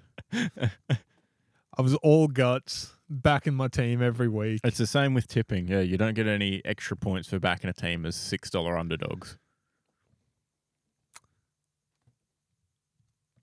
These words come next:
Speaker 1: Man, to take, uh, the Suns would be outrageous. They're, it's
Speaker 2: Oh.
Speaker 1: so rude. Five percent of people backed them.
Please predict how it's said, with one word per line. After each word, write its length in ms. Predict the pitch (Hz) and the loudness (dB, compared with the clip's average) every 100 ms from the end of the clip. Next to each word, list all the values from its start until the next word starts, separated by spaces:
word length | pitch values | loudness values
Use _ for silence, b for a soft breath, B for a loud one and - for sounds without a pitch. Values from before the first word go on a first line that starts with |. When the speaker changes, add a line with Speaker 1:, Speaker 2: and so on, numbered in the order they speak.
| _ _ _ _ | _ _ _ _
Speaker 1:
Man, 200 | 123 110 107 | -4 -2 -2
to 100 | 117 | -2
take, 360 | 117 113 110 | 0 0 0
uh, 160 | 117 110 | -4 -4
the 180 | 107 104 | -4 -6
Suns 640 | - 110 117 117 123 - 143 | -4 -4 -4 -8 -10 -12 -2
would 160 | 123 | -2
be 240 | 113 110 135 | 0 -4 -4
outrageous. 920 | 117 104 113 110 113 110 110 - - - | -8 -8 -12 -10 -8 -8 -10 -12 -12 -6
They're, 280 | 135 202 - _ | -2 -2 -2 _
it's 220 | 202 220 117 | -2 0 2
Speaker 2:
Oh. 280 | 113 110 110 | 2 2 4
Speaker 1:
so 120 | 175 | 6
rude. 680 | 190 175 135 127 135 123 110 | 6 6 4 6 6 4 0
Five 400 | - 123 123 - | -2 0 0 0
percent 320 | 123 123 117 | 0 0 -4
of 100 | 104 | -4
people 460 | 123 110 113 101 95 _ _ | -2 -2 -2 -4 -6 _ _
backed 320 | 117 113 - | -4 -4 -10
them. 220 | 110 113 | -10 -10